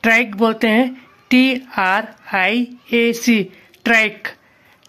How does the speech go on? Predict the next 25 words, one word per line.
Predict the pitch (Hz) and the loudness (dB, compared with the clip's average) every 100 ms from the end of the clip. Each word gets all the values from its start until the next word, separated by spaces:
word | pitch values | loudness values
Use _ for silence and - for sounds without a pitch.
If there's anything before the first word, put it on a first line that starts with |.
| - | -2
ट्रैक | 233 247 - - | -2 -2 -8 -4
लगा | 226 226 226 | -2 0 2
हुआ | 233 220 | 2 2
है, | 240 254 - | 0 -2 -4
ट्रैक | 220 220 208 | -2 -2 -2
बोलते | 226 233 233 | -2 0 2
हैं, | 233 254 254 - - - - - | 2 0 -6 -20 -20 -20 -14 2
जिसका | 240 247 - 254 247 247 _ _ _ _ _ _ - | 2 2 0 0 -2 -8 _ _ _ _ _ _ 0
नंबर | 233 220 254 247 | 0 2 2 2
है | 226 226 226 - _ _ | 2 -2 -6 -14 _ _
बीटीए | 214 190 247 247 247 233 254 277 - | -4 2 2 2 2 4 2 -2 -10
सिक्सटीन, | - 233 - - 247 196 165 - _ _ - _ _ - | 0 0 2 0 0 0 -8 -20 _ _ -20 _ _ -4
बीटीए | 202 240 247 - 233 233 285 294 | 2 2 0 2 2 2 0 -6
सोलह | - - 208 214 254 254 - _ _ | -6 0 2 2 0 -4 -16 _ _
नंबर | 233 226 226 | 0 0 0
का | 233 240 | 0 -2
ट्रैक | 233 226 226 254 - - | -2 0 0 -2 -8 0
यूज़ | 240 240 220 | 2 2 2
हुआ | 226 220 | 2 2
है, | 254 269 - _ _ _ _ - | 0 -2 -12 _ _ _ _ 2
जिसका | 240 - 233 | 2 2 -2
value | 202 220 220 | 0 0 0
का | 254 247 | 0 0
मेंशन | 226 220 247 233 | 0 0 0 0
है | 220 240 240 | 2 0 -2